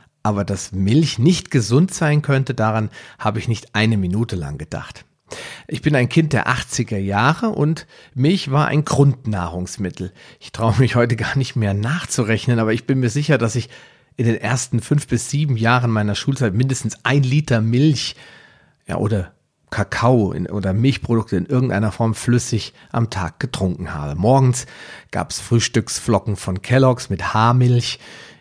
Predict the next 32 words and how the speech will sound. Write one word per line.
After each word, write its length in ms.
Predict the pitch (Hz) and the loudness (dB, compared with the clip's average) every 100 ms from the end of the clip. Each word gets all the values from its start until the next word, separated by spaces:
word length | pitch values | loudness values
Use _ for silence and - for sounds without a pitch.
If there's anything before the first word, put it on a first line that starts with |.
| _ - | _ -6
in 160 | 113 | -2
der 280 | 110 98 104 | 0 0 -2
Schule 420 | - 120 117 113 | -2 2 4 2
dann 280 | 98 95 95 | 2 0 0
ein 120 | 90 | -2
Kakaopäckchen, 1000 | - 95 - 127 131 123 - 131 120 120 | -6 -6 0 0 2 -4 -2 0 0 0
zum 180 | - 160 | -2 -4
Mittagessen 480 | 180 101 101 101 101 | -2 -2 -2 -2 -2
ein 180 | 80 80 | -4 -4
Fruchtjoghurt 840 | - 143 - 143 127 127 123 107 | 0 0 4 4 4 4 4 4
und 180 | 98 98 | -2 0
abends 400 | 104 113 117 - | 2 2 0 0
dann 240 | 107 113 | 0 0
ein 240 | 98 120 110 | 0 0 0
leckeres 460 | 78 - 104 113 | -2 -2 -2 -4
Käsebrot. 800 | - 82 87 107 98 - 92 78 | -8 -4 -2 0 -2 -4 -2 -2
Und 160 | 156 - - - - - - _ | -6 -10 -20 -20 -20 -20 -20 _
zwischendurch 540 | - 107 110 120 139 127 | -6 -2 0 2 4 4
habe 220 | 127 127 | 2 2
ich, 240 | 120 117 | -2 -2
wie 160 | 117 117 | -2 -2
vermutlich 460 | - 120 117 107 | 0 -2 -2 -2
alle 160 | 117 139 | 2 2
Kinder 300 | 127 110 95 | 2 -2 0
damals, 440 | 98 104 110 - | 0 2 0 0
Eis, 240 | 104 120 127 | 0 0 0
Schokolade 540 | 113 - 101 110 123 | -2 0 2 2 2
und 60 | 117 | 0
andere 260 | 110 120 | 0 0
milchhaltige 640 | 110 107 - 95 95 107 107 | 0 -2 -2 -6 -4 -4 -4
Produkte 460 | 123 117 98 - | -2 -4 -4 -6
verzehrt. 640 | - 156 - 92 80 - | -4 -6 -6 -8 -8 -12